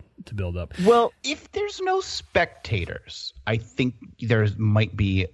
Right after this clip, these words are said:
Speaker 2: a case to be made, 'cause you do,
Speaker 1: Mm.
Speaker 2: we do have stadiums and pools and, you know, all that stuff. Like, there's
Speaker 1: Mm.
Speaker 2: all that, all that is here, I suppose.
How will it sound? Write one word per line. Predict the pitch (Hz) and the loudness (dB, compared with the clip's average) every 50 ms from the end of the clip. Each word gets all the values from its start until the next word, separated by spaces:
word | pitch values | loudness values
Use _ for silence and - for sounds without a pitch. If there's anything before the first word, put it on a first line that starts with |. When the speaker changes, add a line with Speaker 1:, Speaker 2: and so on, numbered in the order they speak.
| _ _ _ _ _ - | _ _ _ _ _ -4
Speaker 2:
a | 104 104 | -4 -4
case | - - - 98 90 90 - | -2 0 0 0 0 0 -2
to | - 117 | -4 -2
be | 101 101 95 | 0 2 2
made, | 92 90 82 78 82 82 - | 2 2 2 2 0 0 2
'cause | - 185 175 | 2 4 4
you | 226 208 | 4 2
do, | - - 359 392 285 | 4 4 4 4 4
Speaker 1:
Mm. | 107 101 | 2 2
Speaker 2:
we | 110 110 | 2 4
do | 113 160 190 | 4 4 4
have | 151 139 - | 4 4 4
stadiums | - 73 - - - - 101 110 143 143 113 101 98 95 90 90 | 2 0 0 0 0 2 2 4 4 4 2 2 2 0 0 -2
and | 92 90 | -2 0
pools | - - 110 113 143 147 123 113 107 104 98 95 | 0 0 2 2 2 4 4 2 2 0 0 0
and, | 92 101 101 104 | 0 2 2 4
you | 117 | 4
know, | 98 90 92 | 4 6 6
all | 98 101 104 107 | 6 6 6 4
that | 95 80 - | 4 2 0
stuff. | - - - 117 135 113 95 101 107 - - | -2 0 2 4 4 4 2 0 -2 -4 -4
Like, | 104 104 101 92 | -4 -4 -2 0
there's | - 131 110 | 2 4 6
Speaker 1:
Mm. | 127 | 6
Speaker 2:
all | 131 127 | 6 6
that, | 110 92 - - - | 4 2 2 2 2
all | 131 156 | 2 4
that | 143 104 - - | 4 2 0 0
is | 98 | -4
here, | - - - 180 208 202 117 | -6 -4 0 2 2 4 4
I | 90 | 2
suppose. | 90 - - - 104 98 101 110 | 2 0 0 0 0 2 2 0